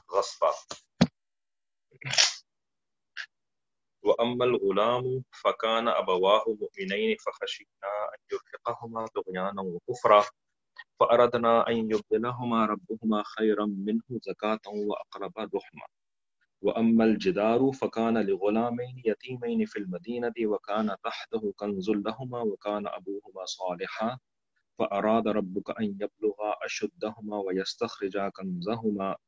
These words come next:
رحمة من ربك، وما فعلته عن أمري، ذلك تأويل ما لم تستطع عليه صبرا.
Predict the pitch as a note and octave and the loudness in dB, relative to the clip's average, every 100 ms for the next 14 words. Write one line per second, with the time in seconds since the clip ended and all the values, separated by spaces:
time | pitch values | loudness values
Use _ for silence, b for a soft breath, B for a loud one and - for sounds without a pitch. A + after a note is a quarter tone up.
0 | _ _ - F#2 G#2 - G2 F#2 G2 F#2 | _ _ -6 -4 -4 -4 -8 -6 -4 -4
1 | E2+ F2 - A2 G#2+ G2 - _ _ _ | -4 -8 -6 -6 -2 -4 -4 _ _ _
2 | B B _ - G2+ A2+ A#2 - - A2 | B B _ 0 4 6 4 2 0 2
3 | A2 A2 G#2+ G#2+ G2 G#2+ G2 - G#2+ A#2 | 2 0 -2 -2 -2 -4 -6 -4 0 4
4 | C#3 E3+ - _ F#2 F#2 G#2 G#2+ G2+ - | 4 2 -6 _ -6 2 2 2 0 -2
5 | F2+ F#2 G2+ A2 G#2+ F#2+ F2 F2+ G#2 B2 | -2 0 2 2 0 -2 -6 -6 -8 -10
6 | - - - - B2 - - G#2 F#2+ F#2+ | -8 -8 -8 -6 -6 -6 -10 -8 -6 -6
7 | F#2 E3 G#3 _ - - D#2+ A#1+ | -6 -6 -8 _ -4 -2 -2 -4